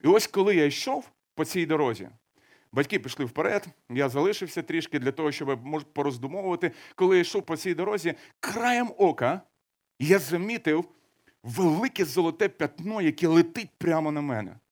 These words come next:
Знаєте, хто це був? Це був лев. І це не той лев з Мадагаскару, який ви можете бачити в мультиках. Це не той лев з зоопарку з Дебрецена, який просто лежить і йому кидають м'ясо. Це був хижий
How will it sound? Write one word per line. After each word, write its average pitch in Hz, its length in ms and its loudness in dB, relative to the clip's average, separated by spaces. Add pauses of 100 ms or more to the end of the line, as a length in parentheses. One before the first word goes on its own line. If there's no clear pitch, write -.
(220)
Знаєте, 160 340 0
хто 175 160 -6
це 180 140 -10
був? 196 240 -4 (600)
Це 127 140 -6
був 110 180 -8
лев. 107 220 -6 (600)
І 160 80 2
це 208 160 0
не 185 100 -2
той 220 240 4
лев 170 380 4 (200)
з 127 100 -6
Мадагаскару, 156 840 2 (200)
який 143 380 0
ви 131 360 4 (260)
можете 139 340 -2
бачити 135 380 0
в 139 40 -4
мультиках. 117 540 -6
Це 180 200 4
не 175 120 2
той 208 300 2
лев 202 280 6
з 151 40 -4
зоопарку 170 600 2
з 131 80 -4
Дебрецена, 139 680 0 (180)
який 160 300 2
просто 165 840 2
лежить 156 440 0
і 156 40 0
йому 156 200 2
кидають 151 440 0
м'ясо. 127 300 -2
Це 139 180 -4
був 123 200 -4
хижий 139 640 0